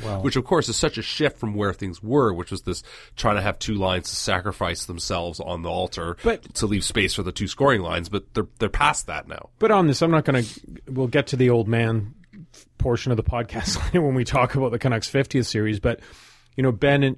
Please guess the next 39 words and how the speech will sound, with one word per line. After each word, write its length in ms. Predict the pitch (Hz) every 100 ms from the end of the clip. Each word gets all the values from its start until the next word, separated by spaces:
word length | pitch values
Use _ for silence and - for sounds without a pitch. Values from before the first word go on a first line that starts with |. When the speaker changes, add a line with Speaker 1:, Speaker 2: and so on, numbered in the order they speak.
| -
Speaker 3:
you, 480 | - - 165 156 151
you 160 | - 147
know, 160 | 117 104
we 100 | 135
got 240 | 143 127
Patrick 320 | - 131 - -
the 80 |
Millennial 480 | 123 117 123 123 113
in 60 | 110
his 160 | 107
avocado 460 | 120 107 - 120 120
toast 440 | - 104 104 -
shirt 240 | - 117 107
over 160 | 98
here. 300 | 101 101 110 - - -
You 200 | 117 131
and 80 | 131
I 120 | 123
are 100 | 117
the 160 | 110 107
old 180 | 127 123
guys. 340 | 107 110 - - - -
No, 420 | 123 131 139 139 - 156
think 320 | 135 160 135 104
back 280 | 120 131
to, 120 | - 120
like, 180 | 123
the 140 | - 123
L 100 | 120
A 80 | 117
Kings 300 | 131 123 113
and 100 | 120
the 60 |
Triple 320 | - 127 123
Crown 360 | 113 139 131 127
line, 220 | 107 104
and 140 | 101 110
you 100 | 110
had 300 | 127 135